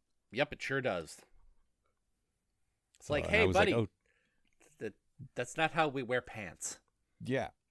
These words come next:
Speaker 2: With his wrappy pants.
Speaker 1: Mm-hmm.
Speaker 2: Ah. Oh, and I, I wanted to point out that Shanice's dad was played by, uh, Phil Morris, who was the lame Johnny Cochran riff, Jackie Chiles, and,
Speaker 1: Oh,
Speaker 2: uh,
Speaker 1: yeah.
Speaker 2: Seinfeld,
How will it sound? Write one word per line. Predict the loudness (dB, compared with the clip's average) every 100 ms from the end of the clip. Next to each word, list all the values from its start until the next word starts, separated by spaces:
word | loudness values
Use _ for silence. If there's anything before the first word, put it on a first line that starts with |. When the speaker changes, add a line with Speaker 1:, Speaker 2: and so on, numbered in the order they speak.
| _ _ _ _ -20 -20 -20 -20 -20 -20 _ _ _ _ _ _
Speaker 2:
With | -12
his | -10 -2
wrappy | 0 0 -2
pants. | 0 2 2 -2 -4
Speaker 1:
Mm-hmm. | 2
Speaker 2:
Ah. | 8 10 8 6 -4 -6 -20 -20 _ _ _ _ -18 -10 -2 8
Oh, | 12
and | 12
I, | 12 8
I | 8
wanted | 8 8
to | 8
point | 8 8
out | 8
that | 6
Shanice's | 2 2 4 4 4 2
dad | 8 8 8
was | 6
played | 2 4 4
by, | 6 4 4
uh, | 2
Phil | 6 6
Morris, | 8 10 8 6 4
who | 2 2
was | 2 0 2
the | 0
lame | 4 6 6 6 0 -2
Johnny | 2 4 2
Cochran | 4 4 4 4 2
riff, | 4 4 2 -6 -6
Jackie | 0 0 0 -4
Chiles, | 2 4 4 4 6
and, |
Speaker 1:
Oh, | 6 6 2 -4 -6
Speaker 2:
uh, |
Speaker 1:
yeah. | -2
Speaker 2:
Seinfeld, | 8 8 10 8